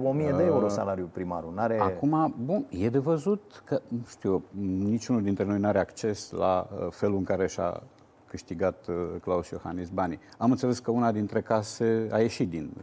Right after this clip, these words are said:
Speaker 2: din discuție și au rămas celelalte. E de văzut ce case sunt celelalte. Că nu cred că sunt Villa Borghese fiecare, atunci ar fi dubios. Eu am trecut de multe ori pe lângă casa, când am fost la Sibiu, la neamurile mele, uh, casa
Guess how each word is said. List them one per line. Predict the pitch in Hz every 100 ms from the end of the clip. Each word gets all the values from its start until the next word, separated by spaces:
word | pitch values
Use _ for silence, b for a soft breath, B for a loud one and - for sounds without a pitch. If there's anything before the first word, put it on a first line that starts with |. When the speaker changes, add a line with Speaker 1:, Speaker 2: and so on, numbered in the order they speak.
| - 85
Speaker 2:
din | 85
discuție | 82 - 101 98
și | 127
au | 151
rămas | 147 151 135
celelalte. | - 98 80 80 - B B
E | 147
de | 165
văzut | 175 170 196 - -
ce | -
case | - 240 -
sunt | 170 104 92
celelalte. | 95 87 85 - - B B
Că | -
nu | 175
cred | 262
că | 285 240
sunt | 180 127
Villa | 107 92
Borghese | 90 80 87 78 65 -
fiecare, | - 92 87 85 82 82
atunci | 85 - 110 127
ar | 120
fi | 156 131 127 117
dubios. | 123 139 131 - B B B B - - -
Eu | 143
am | 190 190
trecut | - 185 220
de | 190
multe | 202 214 196 175
ori | 180 180 -
pe |
lângă | 170 190 170 143
casa, | 165 170 - 165
când | 170
am |
fost | 160 175
la | 170
Sibiu, | 156 180 147 104
la | 95 98 - -
neamurile | 123 107 98 92 92 104
mele, | 196 247 247 254 B B -
uh, | 190 196 -
casa | - 214